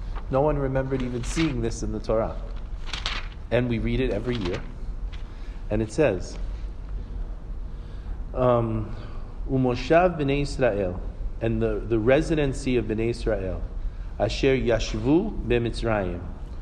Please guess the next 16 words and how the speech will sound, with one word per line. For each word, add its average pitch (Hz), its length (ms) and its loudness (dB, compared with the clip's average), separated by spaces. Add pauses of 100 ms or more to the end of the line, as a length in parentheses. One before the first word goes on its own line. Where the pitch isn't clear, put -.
(220)
who 123 160 4
were 120 140 6
dwelling 139 560 4
in 123 180 0
Egypt, 92 340 -4 (640)
"Sheloshim 123 600 2
shana," 113 580 0 (460)
thirty 143 320 4
years, 127 600 0 (260)
"Ve'arba 113 540 4
me'ot 110 300 0
shana," 87 380 -2 (760)
and 107 160 -2
four 135 240 4
hundred 110 340 -2
years. 90 440 -6